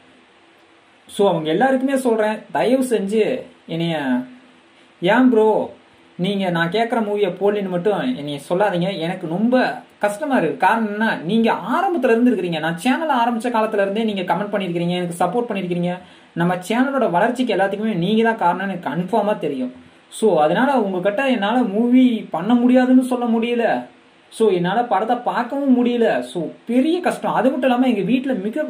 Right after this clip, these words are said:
ரொம்ப internet ஸ்லோவா இருக்குது. நான் Jio தான் யூஸ் பண்றேன். So,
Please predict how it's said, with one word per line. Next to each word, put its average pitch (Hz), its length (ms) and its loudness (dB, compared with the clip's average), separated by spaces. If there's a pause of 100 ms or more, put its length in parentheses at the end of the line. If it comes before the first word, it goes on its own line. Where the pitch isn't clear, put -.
(120)
ரொம்ப 381 480 -2
internet 262 400 0
ஸ்லோவா 220 320 4
இருக்குது. 202 260 0
நான் 170 160 -2
Jio 233 300 0
தான் 226 120 2
யூஸ் 190 200 -4
பண்றேன். 180 300 -4 (460)
So, 247 140 4